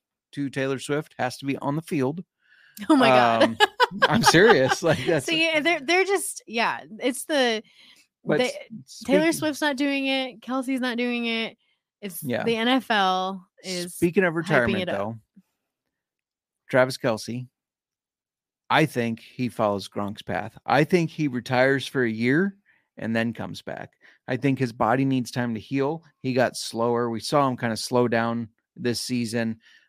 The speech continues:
Speaker 1: Obviously, for the playoffs, he's doing really well, but I think he's having harder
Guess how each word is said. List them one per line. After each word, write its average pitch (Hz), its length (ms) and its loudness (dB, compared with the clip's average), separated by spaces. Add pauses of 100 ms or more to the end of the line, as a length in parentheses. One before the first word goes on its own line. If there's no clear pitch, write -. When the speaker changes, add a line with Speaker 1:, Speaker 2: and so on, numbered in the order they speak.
Speaker 1:
Obviously, 131 480 2
for 123 120 -6
the 113 100 -6
playoffs, 120 480 0
he's 110 160 -8
doing 113 240 -2
really 110 240 0
well, 107 340 4
but 104 300 -2 (120)
I 127 140 2
think 151 260 -2
he's 139 280 -8
having 123 340 0
harder 123 600 0